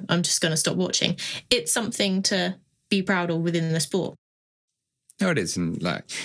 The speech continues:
Speaker 2: like I said, I think in the race review recently, you have to take your hat off to, to them. That's all you can do.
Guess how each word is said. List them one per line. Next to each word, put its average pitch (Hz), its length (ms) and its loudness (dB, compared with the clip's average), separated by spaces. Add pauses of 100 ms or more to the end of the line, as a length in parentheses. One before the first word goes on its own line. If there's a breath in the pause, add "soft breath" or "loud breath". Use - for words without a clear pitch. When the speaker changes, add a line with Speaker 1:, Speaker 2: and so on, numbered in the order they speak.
(140 loud breath)
Speaker 2:
like 110 160 4
I - 20 2
said, 104 240 2
I 92 40 0
think 98 220 0
in 92 60 0
the 92 80 2
race 92 240 0
review 87 360 0
recently, 85 340 0
you 85 80 0
have 101 120 -2
to 90 100 -4
take 85 160 0
your 78 100 -2
hat 101 220 0
off 85 160 -4
to, - 100 -2 (160)
to 95 80 2
them. 85 140 2
That's 87 160 0
all 107 100 2
you 87 100 -2
can 90 120 0
do. 104 220 0